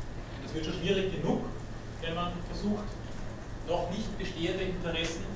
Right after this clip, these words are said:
die auch nicht antizipierbar sind, ja, zu antizipieren. Weil es ja tatsächlich so ist, dass ich nicht wissen kann, was in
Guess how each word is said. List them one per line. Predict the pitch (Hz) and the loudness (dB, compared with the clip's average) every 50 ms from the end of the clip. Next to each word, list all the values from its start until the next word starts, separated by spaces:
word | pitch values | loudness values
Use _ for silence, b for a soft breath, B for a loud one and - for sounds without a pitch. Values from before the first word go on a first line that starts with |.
| - - - - - - - - | -4 -4 -4 -4 -4 -4 -4 -4
die | 185 185 | -2 0
auch | 180 - - 233 240 | 4 4 6 6 4
nicht | 240 233 - - | 4 0 -2 -2
antizipierbar | - 165 170 170 165 165 175 175 175 180 196 202 202 - - - - | -2 -2 -2 -2 -2 -2 0 0 0 0 2 4 4 4 4 4 2
sind, | - - 175 180 - 214 208 - - - - - - - - - - - - - - - - - - - | 2 0 0 0 0 0 0 -2 -2 -4 -4 -4 -4 -4 -4 -4 -4 -4 -4 -4 -4 -4 -4 -4 -2 0
ja, | - 170 - - - - - | 2 2 4 2 2 0 -2
zu | - - - | -4 -2 -2
antizipieren. | 120 - - - - - - - - - - - 104 - - - - - - - - - - - - - - - - - - - - - - - - - - - | -2 -2 -2 -2 -2 -2 -2 -2 -2 0 0 0 0 -2 -2 -2 -2 -4 -4 -4 -4 -4 -4 -4 -4 -4 -4 -4 -4 -4 -4 -4 -6 -4 -4 -4 -4 -2 -2 0
Weil | - - | 0 0
es | - | 0
ja | - - | 0 0
tatsächlich | - - - - - - - 185 | 0 0 0 0 0 0 0 0
so | - - 170 | 0 0 0
ist, | 170 165 - - | 0 0 0 0
dass | 165 160 | 0 0
ich | 156 156 147 | 0 0 0
nicht | 143 143 139 - | 0 0 0 2
wissen | 220 214 - - - - | 2 2 2 2 2 2
kann, | - 147 151 156 | 2 2 2 4
was | 143 139 139 - | 4 4 4 2
in | - - 160 | 2 0 0